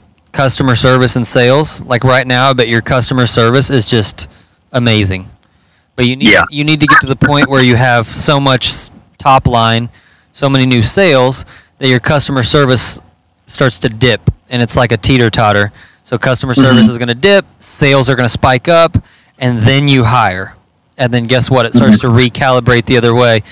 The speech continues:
Speaker 1: Customer service goes up, sales go down,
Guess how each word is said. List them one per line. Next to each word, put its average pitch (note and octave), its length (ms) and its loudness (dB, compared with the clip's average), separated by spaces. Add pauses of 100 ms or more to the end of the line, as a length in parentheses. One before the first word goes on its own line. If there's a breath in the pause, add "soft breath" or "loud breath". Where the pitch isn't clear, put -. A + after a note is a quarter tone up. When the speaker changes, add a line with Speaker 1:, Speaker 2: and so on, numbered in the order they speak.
(240 loud breath)
Speaker 1:
Customer B2 360 -4
service C3+ 400 0
goes C3 240 0
up, C3 240 0
sales B2 340 0
go A#2 160 0
down, A#2+ 320 0